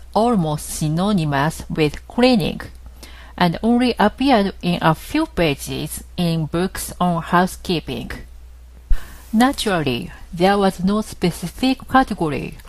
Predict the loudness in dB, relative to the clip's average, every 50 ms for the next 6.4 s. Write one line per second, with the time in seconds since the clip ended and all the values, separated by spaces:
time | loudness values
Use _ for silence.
0 | -20 -20 -8 -6 -4 -4 -4 -4 -8 -14 -6 -4 -4 -4 -2 -2 0 2 4 4
1 | 4 4 6 6 4 4 2 0 -4 -8 -20 -10 -4 -2 0 2 2 0 0 -2
2 | -4 -4 0 2 2 2 2 0 0 0 0 0 -2 -4 -6 -8 -8 -10 -12 -6
3 | -4 -2 -2 -2 -2 -2 -4 -4 -4 -6 -10 -10 -8 -6 -4 -4 -4 -6 -6 -8
4 | -10 -12 -14 -16 -18 -20 -20 -20 -20 -20 -20 -20 -20 -2 0 2 2 2 -2 -10
5 | -16 -16 -16 -18 -18 -18 -18 -18 -18 -20 -20 -20 -18 -16 -10 0 2 4 4 6
6 | 4 4 4 4 2 0 -4